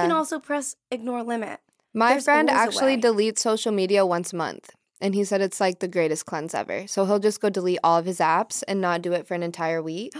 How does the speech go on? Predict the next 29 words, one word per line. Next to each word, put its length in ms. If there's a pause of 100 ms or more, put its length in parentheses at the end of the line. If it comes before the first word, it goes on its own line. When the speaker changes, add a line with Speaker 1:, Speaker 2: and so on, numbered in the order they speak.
Speaker 1:
<gasps> 120
Speaker 2:
And 240
then 440 (480)
he's 180
good 180
to 60
go 160
for 100
the 80
rest 200
of 60
the 60
month. 220 (240)
Speaker 1:
Really? 520
Speaker 2:
Mm-hmm. 340 (640)
Speaker 1:
I 100
like 180
that. 240
Ma-, 160
that's 200
a 60
good 160
tip. 240 (140)
Speaker 2:
Yeah, 180
just 180
delete 260
it. 180 (140)
<laughs> 160
Speaker 1:
Okay. 260